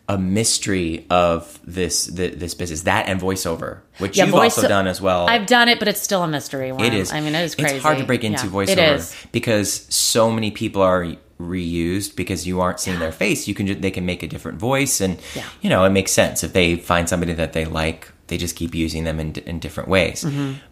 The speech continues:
Speaker 1: But commercials are definitely their own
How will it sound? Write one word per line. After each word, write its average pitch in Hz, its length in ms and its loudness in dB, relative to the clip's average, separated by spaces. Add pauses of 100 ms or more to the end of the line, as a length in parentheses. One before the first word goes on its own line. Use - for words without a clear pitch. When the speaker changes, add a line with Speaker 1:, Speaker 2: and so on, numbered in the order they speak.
Speaker 1:
But - 480 0
commercials 104 1040 0 (760)
are 98 260 2
definitely 87 1000 0
their 87 400 -2
own 85 520 -4